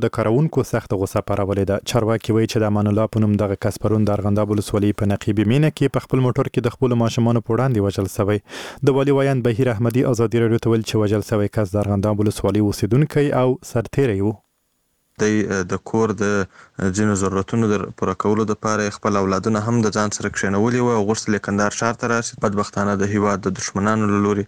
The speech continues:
Speaker 2: ورته کمین نیول سوي وو او، اه، د خپلو، اه، کوچنیو اولادونو مخ ته ترور او په شهادت رسېدلی دی.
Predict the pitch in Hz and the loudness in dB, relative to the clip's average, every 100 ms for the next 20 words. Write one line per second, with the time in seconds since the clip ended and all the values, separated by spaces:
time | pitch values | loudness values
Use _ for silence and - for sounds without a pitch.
0 | - 98 98 - - 104 107 117 113 107 | -2 -2 -2 -4 -4 0 2 2 2 0
1 | - 110 107 104 101 101 - 98 101 95 | -2 -2 0 2 2 0 -2 0 0 -2
2 | - - - 95 95 - 113 104 107 98 | -6 -20 -8 -4 -4 -2 0 2 2 2
3 | 101 92 - - 127 113 101 98 98 101 | -2 -4 -6 0 0 2 0 0 0 0
4 | 110 104 110 123 - 107 - - - - | 2 2 0 -2 -4 -6 -8 -20 -6 0
5 | 120 120 104 - 95 - 104 98 104 - | 2 2 0 -2 -4 -2 -2 0 -2 -4
6 | - - 92 98 95 98 | -6 -4 0 0 0 0